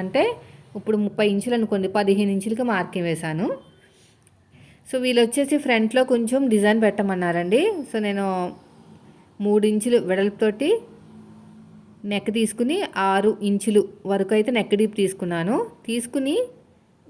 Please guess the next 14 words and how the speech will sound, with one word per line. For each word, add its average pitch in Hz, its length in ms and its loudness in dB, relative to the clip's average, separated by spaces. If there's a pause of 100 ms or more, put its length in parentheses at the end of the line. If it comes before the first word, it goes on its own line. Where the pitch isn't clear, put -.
(120)
కొంచెం 240 420 -2 (220)
షేప్ 214 340 2
ఇచ్చాను. 202 360 -4 (560)
ఇక్కడ 240 280 -2
వచ్చేసి 262 280 -2 (340)
కట్ 247 240 -2
వర్క్ 240 240 0
ఇచ్చాను 190 280 -2
అనమాట. 156 300 -4 (180)
కట్ 190 240 -6
వర్క్ 226 180 0 (120)
ఎలా 202 140 0 (100)
ఇవ్వాలంటే 208 440 0
ఒక 240 100 -4